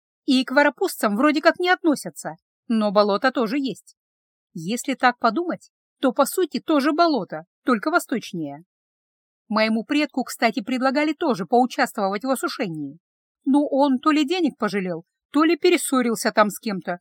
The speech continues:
Не помню точно, что про это хроники пишут. Но главное, участвовать не стал.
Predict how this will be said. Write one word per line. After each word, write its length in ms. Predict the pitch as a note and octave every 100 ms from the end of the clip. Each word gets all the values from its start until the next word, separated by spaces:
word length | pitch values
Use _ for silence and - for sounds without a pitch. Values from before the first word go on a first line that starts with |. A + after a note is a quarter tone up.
| _ -
Не 280 | E4 F#4
помню 360 | D#4+ D4+ A3+ B3+
точно, 380 | F4 E4 - G#3+
что 180 | - -
про 140 | C#4+
это 160 | C4+ C4+
хроники 420 | D#4 A#3 F#3+ D4
пишут. 340 | C4 - F3 _ _ _ _ _ _ -
Но 180 | A#3+
главное, 520 | G#3 C4+ F4+ A#3 D#3+ F#3 _
участвовать 720 | C#4+ - A#3+ G#3+ C4 B3 C4
не 100 | D#4
стал. 380 | - D4+ E3+